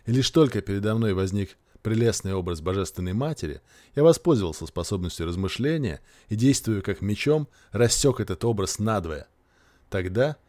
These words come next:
исчезло последнее препятствие, и мой ум тотчас же вознёсся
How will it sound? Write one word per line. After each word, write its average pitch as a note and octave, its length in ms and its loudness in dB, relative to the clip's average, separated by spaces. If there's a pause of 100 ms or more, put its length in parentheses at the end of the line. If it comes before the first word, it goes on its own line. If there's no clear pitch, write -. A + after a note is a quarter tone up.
(120)
исчезло D#3+ 440 -2
последнее A#2 480 -4
препятствие, - 680 -8 (380)
и G#2+ 60 -4
мой A#2 180 4
ум D3 260 0
тотчас C3+ 360 0
же G#2+ 120 -4
вознёсся F2+ 640 -4